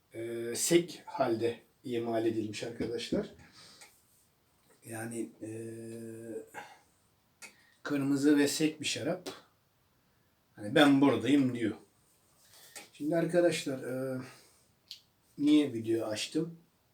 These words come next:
Beni çeşitli sosyal platformlardan takip eden, izleyen, takdir gösteren insanlar var.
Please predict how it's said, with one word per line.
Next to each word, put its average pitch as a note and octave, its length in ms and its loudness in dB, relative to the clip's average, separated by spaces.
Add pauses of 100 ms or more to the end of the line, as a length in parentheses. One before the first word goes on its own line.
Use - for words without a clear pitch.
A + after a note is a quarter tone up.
(1000)
Beni C3+ 600 0 (100)
çeşitli D3+ 580 2
sosyal C#3+ 540 -2 (160)
platformlardan C3 1000 0 (160)
takip C#3 400 -4
eden, A#2+ 280 -4 (1800)
izleyen, C#4+ 580 4 (1400)
takdir D#3 400 0
gösteren C#3+ 500 2
insanlar C3+ 580 0
var. A#2+ 340 -2